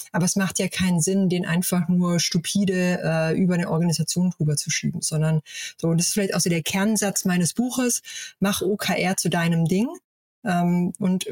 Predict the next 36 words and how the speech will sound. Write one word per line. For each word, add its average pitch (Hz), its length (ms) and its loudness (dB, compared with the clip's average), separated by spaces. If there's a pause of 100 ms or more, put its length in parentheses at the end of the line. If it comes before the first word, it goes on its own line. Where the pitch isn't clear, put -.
pass 190 280 0
es 208 140 0
für 180 140 0
dich 165 240 0
an. 151 260 0 (160)
Und 175 80 2
deswegen 190 440 2
bin 190 120 2
ich 185 180 0
auf 175 140 -2
die 185 340 2
quasi 196 440 2
Suche 202 360 0
gegangen 196 300 2
nach 175 160 2
Unternehmen, 180 720 2
die 170 240 4
mit 165 240 2
O 175 100 0
K 165 220 -4
R, 165 420 0
ähm, 151 220 2
Erfahrungen 262 440 0
gemacht 202 380 0
haben 190 160 2 (460)
und 165 120 0
habe 170 100 0
ganz 180 200 0
viele 175 240 0
Gespräche 190 480 0
geführt 185 720 0
und 160 140 -2
das 151 180 0
dann 156 220 0
in, 156 480 0
äh, 151 260 0